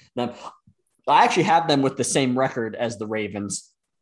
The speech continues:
but I just went with tiebreaker with the Ravens over them.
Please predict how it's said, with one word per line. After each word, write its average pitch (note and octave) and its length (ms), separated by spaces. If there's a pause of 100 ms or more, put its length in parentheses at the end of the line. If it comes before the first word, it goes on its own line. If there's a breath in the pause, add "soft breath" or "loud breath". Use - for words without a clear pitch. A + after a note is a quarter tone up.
(260)
but B2 120
I G2 100
just G2 220
went F#2+ 100
with F#2+ 140
tiebreaker F2+ 560
with F2+ 160
the F#2 80
Ravens E2+ 400
over D#2 200
them. A#1+ 280